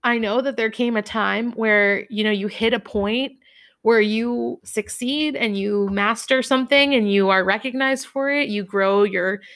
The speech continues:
your salary, you grow your skill sets, you grow your, your career and your titles, right? But there comes a point where if you do not have,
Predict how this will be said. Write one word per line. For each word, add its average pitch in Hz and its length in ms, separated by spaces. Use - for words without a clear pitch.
your 196 180
salary, 294 680
you 262 200
grow 202 640
your 185 680
skill 311 400
sets, 285 480
you 208 140
grow 202 340
your, 185 380
your 196 160
career 240 640
and 214 180
your 180 140
titles, 269 540
right? 247 260
But 240 120
there 226 160
comes 320 340
a 320 60
point 262 360
where 214 120
if 208 140
you 233 120
do 247 240
not 285 200
have, 220 300